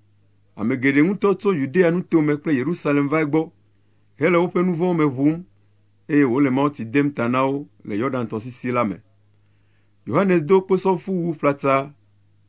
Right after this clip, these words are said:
eye wòbla edzi kple lãgbalẽ lidzi blaka. Eƒe nuɖuɖu nye ʋetsuvi kple gbemenyitsi. Eɖe gbeƒã be, "Ame si kpɔ ŋusẽ wum la le megbenye gbɔna. Nyemedze be mabɔbɔ atu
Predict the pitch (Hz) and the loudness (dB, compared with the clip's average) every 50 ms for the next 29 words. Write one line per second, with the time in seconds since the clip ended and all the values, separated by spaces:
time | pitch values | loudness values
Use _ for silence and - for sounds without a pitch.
0 | _ - - 156 151 131 110 104 107 113 143 156 160 156 135 143 156 147 - 156 | _ -4 -2 0 0 0 -2 -2 -2 0 2 2 2 2 0 0 -2 -2 0 2
1 | 156 151 139 123 123 120 113 123 123 131 139 147 131 120 113 120 139 139 123 135 | 2 2 2 0 -2 -2 -2 -2 -2 0 0 0 0 -2 -2 0 -2 0 0 0
2 | 135 135 - - 107 101 98 - _ _ _ _ _ _ _ _ _ _ _ _ | -2 -2 -2 -4 -4 -4 -6 -8 _ _ _ _ _ _ _ _ _ _ _ _
3 | _ _ _ _ _ - - 165 156 190 190 196 208 202 165 147 143 147 160 165 | _ _ _ _ _ -6 -4 -2 0 2 2 2 2 0 -2 -2 -2 -2 0 0
4 | 180 180 160 104 117 117 - - 175 160 156 180 175 - - 170 151 101 101 123 | 0 0 0 -2 -4 -6 -4 -6 -6 -4 -4 -6 -6 -2 -2 -2 -2 -2 -2 -2
5 | 143 165 165 160 160 156 - - 131 131 - _ _ _ _ _ _ _ _ _ | 0 0 0 0 -2 -4 -6 -10 -10 -10 -12 _ _ _ _ _ _ _ _ _
6 | _ _ _ _ _ _ _ _ _ _ - 147 147 123 117 95 110 107 104 147 | _ _ _ _ _ _ _ _ _ _ -4 -4 -2 -2 -2 -2 -2 -4 -2 0
7 | 147 147 139 127 151 151 160 160 _ _ _ _ _ _ _ _ _ _ _ _ | 0 0 2 4 2 2 2 0 _ _ _ _ _ _ _ _ _ _ _ _
8 | _ _ _ _ - - 98 113 165 202 - - 151 - - 180 160 170 190 180 | _ _ _ _ -12 -6 -4 -2 -2 -2 -4 -6 -6 0 2 2 2 2 0 0
9 | - 196 190 190 180 175 165 170 170 165 151 147 147 151 143 135 170 165 151 143 | 0 0 0 0 0 2 2 2 2 2 2 2 2 0 0 0 0 2 2 0
10 | 120 117 143 147 135 107 87 - _ _ _ _ _ _ _ _ _ _ _ _ | 2 2 2 2 2 0 -4 -10 _ _ _ _ _ _ _ _ _ _ _ _
11 | _ _ _ - 131 107 120 147 190 214 156 156 170 160 196 190 190 196 196 165 | _ _ _ -12 -6 -4 -2 0 -2 -2 0 0 0 2 2 0 0 0 -2 0
12 | 131 147 139 120 120 117 110 - 175 185 185 - - | 0 0 0 0 -2 -2 -2 0 -2 -2 -2 -2 0